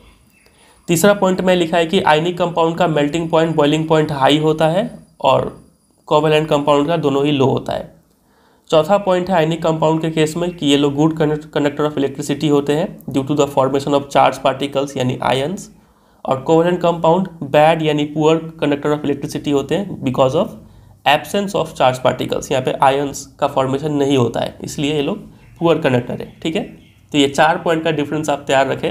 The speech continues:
आयनिक कंपाउंड और कोवेलेंट कंपाउंड के बीच में, ठीक है। चलिए,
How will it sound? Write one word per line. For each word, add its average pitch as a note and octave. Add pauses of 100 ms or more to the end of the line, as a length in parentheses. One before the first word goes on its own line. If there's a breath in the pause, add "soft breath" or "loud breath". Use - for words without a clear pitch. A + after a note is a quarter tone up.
(120)
आयनिक C#3+
कंपाउंड C#3+
और C#3
कोवेलेंट C3
कंपाउंड B2+
के C#3
बीच B2
में, - (220)
ठीक D#3+
है। - (800 loud breath)
चलिए, A#2+